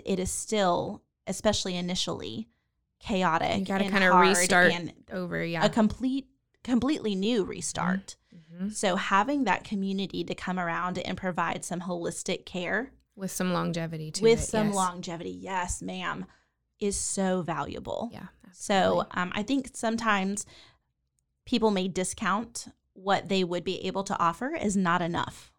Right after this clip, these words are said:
Speaker 2: Mm-hmm.
Speaker 1: And
Speaker 2: And I
Speaker 1: here's the thing. I feel like if you don't know if it is enough, ask.
Speaker 2: Yeah.
Speaker 1: Just ask them
Speaker 2: Yeah.
Speaker 1: what they need.
Speaker 2: That's something I realized in hindsight, and I've talked to some of my close friends, you know, in the years past,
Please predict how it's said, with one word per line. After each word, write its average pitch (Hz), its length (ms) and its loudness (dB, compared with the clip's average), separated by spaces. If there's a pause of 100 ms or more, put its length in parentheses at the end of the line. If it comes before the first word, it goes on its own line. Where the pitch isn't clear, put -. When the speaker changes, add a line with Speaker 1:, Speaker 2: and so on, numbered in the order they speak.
(160)
Speaker 2:
Mm-hmm. 185 240 -2 (1700)
Speaker 1:
And 262 240 10
Speaker 2:
And - 20 8
I - 80 10
Speaker 1:
here's 392 140 8
the 523 80 4
thing. - 140 2
I 302 80 6
feel 339 160 4
like - 280 0 (340)
if 262 120 0
you 277 120 4
don't 233 280 4
know 214 440 2
if 226 180 0
it 214 100 2
is 240 160 2
enough, 269 260 0
ask. 285 520 -6 (140)
Speaker 2:
Yeah. 165 200 -6
Speaker 1:
Just 285 160 0
ask 226 280 0
them 247 120 0
Speaker 2:
Yeah. 214 60 2
Speaker 1:
what 185 80 0
they 190 120 -2
need. 202 400 -8
Speaker 2:
That's 247 220 2
something 233 320 4
I 190 60 6
realized 185 360 4
in 175 120 0
hindsight, 175 640 -2 (100)
and 175 360 -6 (100)
I've 185 140 -4
talked - 240 -2
to 175 380 -4
some 185 200 0
of 175 80 0
my 170 160 -4
close 185 320 0
friends, 170 640 -4
you 190 80 -4
know, 180 180 -6
in - 160 -2
the 185 80 0
years 180 320 0
past, 180 540 -6